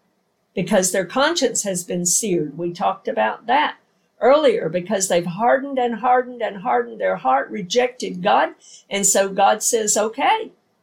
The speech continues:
I'll give you up to the alternative." And this is the alternative that we're talking about now, because they've rejected the source of all of the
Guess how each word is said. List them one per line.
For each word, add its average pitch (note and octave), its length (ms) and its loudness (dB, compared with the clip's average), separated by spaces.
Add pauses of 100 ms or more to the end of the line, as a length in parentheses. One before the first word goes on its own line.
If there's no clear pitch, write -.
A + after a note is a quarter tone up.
I'll F#3 160 4
give A3+ 220 2
you C#4+ 140 2
up E4+ 340 4 (300)
to D4+ 220 0
the A3+ 200 2
alternative." F#3 840 -2 (400)
And F#3+ 220 -2
this F3+ 500 4
is F#3 360 4
the F3 160 0
alternative E3 880 -6
that E3 180 -2
we're E3 120 -4
talking E3+ 420 -10
about D#3+ 380 -10
now, E3 200 -6 (260)
because G3+ 600 4
they've F#3 240 0
rejected F#3 840 -2
the F3+ 120 -4
source F3 720 2 (440)
of F#3 240 2
all F3 500 2
of F3+ 240 0
the E3 240 -2